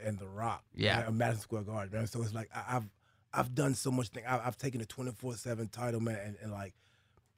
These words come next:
Speaker 1: made it to where, like, any genre of celebrity can be involved. It, it can connect and branch. And, uh,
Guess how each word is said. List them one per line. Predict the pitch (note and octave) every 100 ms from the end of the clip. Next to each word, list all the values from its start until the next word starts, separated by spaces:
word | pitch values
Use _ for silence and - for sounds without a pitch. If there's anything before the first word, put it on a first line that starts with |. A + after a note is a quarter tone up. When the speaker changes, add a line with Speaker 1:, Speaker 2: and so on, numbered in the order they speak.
| _
Speaker 1:
made | B2+ C#3+
it | C#3+ -
to |
where, | A#2 A2
like, | G#2+ G2 - _ _ _ _ _ _ _ _ _ -
any | E3+ D3+
genre | A2 C3 B2 B2 A#2+ -
of | A#2 G#2+
celebrity | - A2+ A#2+ A2 A2 G2 - _ _ _ _ _ _
can | C#3 A#2+
be | A#2+
involved. | G#2+ A2 A2 G#2+
It, | A2+
it | B2 A#2+
can | A2+ F#2 - _ _
connect | - B2 B2+ A#2+ -
and | G2+
branch. | F#2 A#2 A#2+ G#2+
And, | A2
uh, | G2+